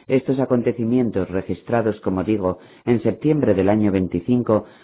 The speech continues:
no fueron bien entendidos por los últimos seguidores del Rabí de Galilea. Tal y como verificaríamos más adelante, Jesús los detalló con toda la claridad de que fue capaz. Sin embargo, fueron tergiversados. Salvo Juan, que no los menciona,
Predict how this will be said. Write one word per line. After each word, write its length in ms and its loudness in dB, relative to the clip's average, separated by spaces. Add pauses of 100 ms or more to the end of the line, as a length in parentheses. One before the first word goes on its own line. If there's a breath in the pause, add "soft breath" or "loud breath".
(100)
no 160 2
fueron 340 2
bien 220 4
entendidos 640 0 (240 loud breath)
por 160 0
los 200 0
últimos 380 -2
seguidores 580 0
del 160 0
Rabí 280 0
de 140 -2
Galilea. 600 -2 (360)
Tal 240 0
y 60 2
como 300 2
verificaríamos 1000 2
más 220 0
adelante, 640 0 (220 loud breath)
Jesús 340 0
los 180 2
detalló 480 2
con 240 2
toda 240 0
la 140 0
claridad 460 2
de 180 -2
que 100 -2
fue 220 0
capaz. 360 -6 (540)
Sin 160 4
embargo, 520 0
fueron 420 2
tergiversados. 920 -2 (540)
Salvo 280 4
Juan, 340 2
que 160 2
no 120 4
los 220 2
menciona, 580 0